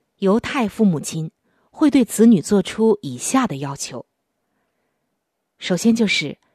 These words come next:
一定要尊敬年长的人，因为白发是一个人的荣耀。圣经说，白发是荣耀的冠冕，在公义的道上必能得到。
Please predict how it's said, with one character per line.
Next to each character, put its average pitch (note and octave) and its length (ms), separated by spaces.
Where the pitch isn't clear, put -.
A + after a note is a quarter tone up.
一 G3 160
定 D4+ 180
要 E3 220
尊 C#4 340
敬 A3 400
年 E3 260
长 E3+ 220
的 C#3+ 120
人， C#3+ 240
因 G#3+ 160
为 F3 120
白 D3+ 280
发 F3+ 340
是 - 280
一 F#3 160
个 G#3+ 120
人 D#3 140
的 F3+ 100
荣 C#3 240
耀。 F#3 260
圣 A3 240
经 A3+ 120
说， G#3 420
白 D#3 260
发 F#3 340
是 G#3 200
荣 D#3 240
耀 G3 160
的 C#3+ 120
冠 A3 200
冕， G3 280
在 A#3 180
公 D4 300
义 D4 100
的 D#3+ 120
道 D#3 200
上 - 260
必 F#3 140
能 C#3+ 180
得 C3 160
到。 C3 200